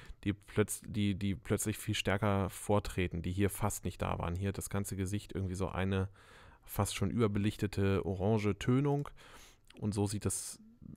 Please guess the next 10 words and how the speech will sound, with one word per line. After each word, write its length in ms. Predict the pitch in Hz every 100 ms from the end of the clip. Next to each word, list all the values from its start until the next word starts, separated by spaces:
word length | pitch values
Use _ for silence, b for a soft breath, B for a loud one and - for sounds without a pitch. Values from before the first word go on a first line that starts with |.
| -
ja, 340 | 82 85 90 -
einfach, 340 | 95 104 -
kriegt 220 | - 123
einfach 240 | 110 107 101
mehr, 280 | 104 98 98
mehr 420 | 101 95 92 95 -
Charakter, 500 | - 90 90 - 80
das 160 | 85
ganze 260 | - 82 -
Gesicht. 480 | 80 76 78 - -